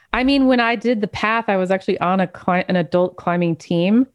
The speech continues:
and I had a coach who would, like, push me to, you know, do things that I was scared of or climbs that I wasn't good at or, you know, more climbs than I wanted to do. And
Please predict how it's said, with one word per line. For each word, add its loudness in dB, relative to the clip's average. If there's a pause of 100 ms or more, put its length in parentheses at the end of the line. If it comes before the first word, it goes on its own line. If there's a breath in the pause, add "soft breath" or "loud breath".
(280)
and 0
I 2
had 2
a 0
coach -2
who 0
would, 0
like, -2 (540)
push 0
me 0 (260)
to, -4 (420)
you 2
know, 0 (300)
do 2 (120)
things -2
that 0
I 0
was -4
scared 0
of 2
or -2 (220)
climbs -2
that 0
I 0
wasn't -4
good 2
at -2
or, -2 (420)
you 0
know, 0
more 4
climbs -2
than -2
I 0
wanted 0
to -6
do. 2
And 0